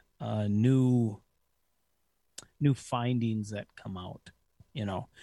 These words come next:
because, I mean, there are people who legitimately believe that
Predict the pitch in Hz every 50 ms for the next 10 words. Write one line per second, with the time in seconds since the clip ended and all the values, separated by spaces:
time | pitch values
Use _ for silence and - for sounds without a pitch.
0 | - - - _ - 233 - 262 247 208 202 180 175 202 202 208 196 185 175 160
1 | 151 143 147 160 180 170 - - 135 127 - 123 120 123 135 127 120 - 117 117
2 | 113 113 117 120 117 - _ _ _ _ _ _ _ _ _ _ _ _ _ _
3 | - 127 123 113 107 - 127 123 120 120 120 123 123 131 - _ 143 127 120 120
4 | 123 123 127 123 120 117 113 107 107 110 117 120 123 110 104